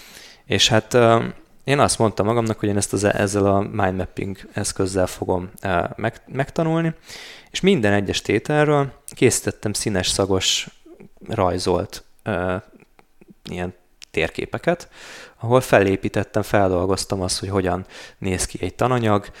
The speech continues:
egy bizonyos tétel, milyen kapcsolódási pontok vannak az egyes témák között, milyen fontos információk vannak, milyen fontos évszámok vannak, milyen, ö,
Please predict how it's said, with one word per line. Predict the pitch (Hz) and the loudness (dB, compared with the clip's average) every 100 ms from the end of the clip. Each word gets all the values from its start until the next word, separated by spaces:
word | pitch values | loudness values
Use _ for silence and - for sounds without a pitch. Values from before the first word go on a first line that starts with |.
| - - | -20 -20
egy | - 104 101 | -6 -6 0
bizonyos | 110 101 85 82 - - - | 0 2 0 -2 -2 -2 0
tétel, | 117 113 - 95 90 | 0 0 0 0 0
milyen | 104 87 | -4 -6
kapcsolódási | - 98 - 98 90 - | -4 -6 -4 -2 -2 -4
pontok | - 95 92 - | -4 -6 -6 -6
vannak | 95 90 | -6 -4
az | 92 | -4
egyes | 95 98 | -4 -4
témák | - 110 107 101 | -4 -4 -2 -4
között, | 104 - - | -4 -6 -4
milyen | 95 95 | -6 -6
fontos | - - 98 - | -8 -12 -8 -8
információk | 117 113 107 95 92 - 95 - | -6 0 0 0 -4 -4 -4 -2
vannak, | 90 87 90 - | -4 -4 -8 -6
milyen | 87 - | -8 -6
fontos | - - - | -10 -14 -8
évszámok | - 113 - 98 95 90 | -4 -2 0 -2 -4 -6
vannak, | - 92 90 92 | -6 -4 -4 -6
milyen, | 92 90 90 - - - - - | -6 -4 -4 -8 -16 -14 -16 -6
ö, | 95 90 85 | 0 2 2